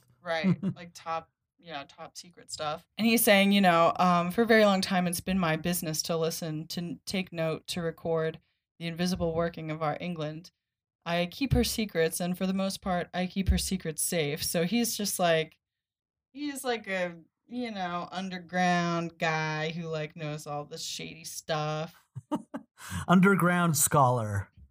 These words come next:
Speaker 1: Yeah,
Speaker 2: <laughs>
Speaker 1: he's, yeah, he seems, like, smart and, uh,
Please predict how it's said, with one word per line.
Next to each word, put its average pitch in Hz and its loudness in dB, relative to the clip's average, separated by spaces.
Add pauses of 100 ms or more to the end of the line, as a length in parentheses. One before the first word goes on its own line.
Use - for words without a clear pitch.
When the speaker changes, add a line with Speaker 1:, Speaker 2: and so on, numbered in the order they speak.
(260)
Speaker 1:
Yeah, 175 6
Speaker 2:
<laughs> 196 6
Speaker 1:
he's, 190 0
yeah, 208 10
he 214 8
seems, 269 4
like, 247 6
smart 180 4
and, 160 -4 (560)
uh, 165 0